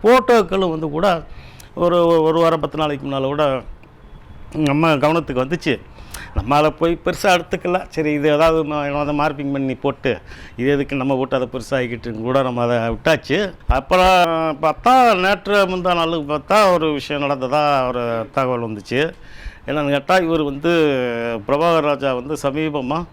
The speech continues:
ஏன், பிரபாகர் ராஜாவுக்கு வந்து மனைவி, குழந்தைகள்லாம் இருக்கிறாங்க. அவருடைய தகப்பனாருன்ற ஒரு மிகப்பெரிய வி ஐ பி, தமிழ்நாட்டுக்கு தெரிஞ்ச வி ஐ பின்றது எல்லாருக்கும் தெரியும். இவர் என்னன்னா, இப்ப சமீபமா வீட்டுக்கு போறத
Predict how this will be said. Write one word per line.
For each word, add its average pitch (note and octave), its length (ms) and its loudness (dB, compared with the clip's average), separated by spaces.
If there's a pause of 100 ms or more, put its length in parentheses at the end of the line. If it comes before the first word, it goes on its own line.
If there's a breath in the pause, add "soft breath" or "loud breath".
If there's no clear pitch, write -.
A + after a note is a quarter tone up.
(520 loud breath)
ஏன், D3 280 -2
பிரபாகர் D#3+ 300 2
ராஜாவுக்கு D3+ 480 2
வந்து D#3+ 200 0
மனைவி, D3 480 0
குழந்தைகள்லாம் C#3 580 0
இருக்கிறாங்க. C3 600 -2 (460 loud breath)
அவருடைய F#3 320 4
தகப்பனாருன்ற D#3 720 0
ஒரு C#3 200 2
மிகப்பெரிய C3 420 0
வி C3 200 0
ஐ C3 80 2
பி, A#2+ 180 -6
தமிழ்நாட்டுக்கு B2 600 -4
தெரிஞ்ச A#2+ 280 -4
வி A#2+ 200 -2
ஐ A#2 200 0
பின்றது A2+ 220 -4
எல்லாருக்கும் A#2 420 -2
தெரியும். A2+ 320 -2 (280)
இவர் F#3+ 300 4
என்னன்னா, G3+ 420 2 (400)
இப்ப - 280 -4
சமீபமா A3 600 2
வீட்டுக்கு A3 460 -2 (100)
போறத F3 580 2